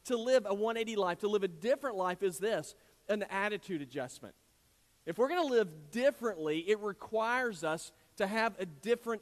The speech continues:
attitude. Now, look with me in verse number one.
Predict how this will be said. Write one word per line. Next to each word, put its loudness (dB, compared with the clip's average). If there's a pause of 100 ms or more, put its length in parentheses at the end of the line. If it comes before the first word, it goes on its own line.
attitude. -4 (500)
Now, 2
look 0
with -4
me -4
in -2
verse -2
number -2
one. -6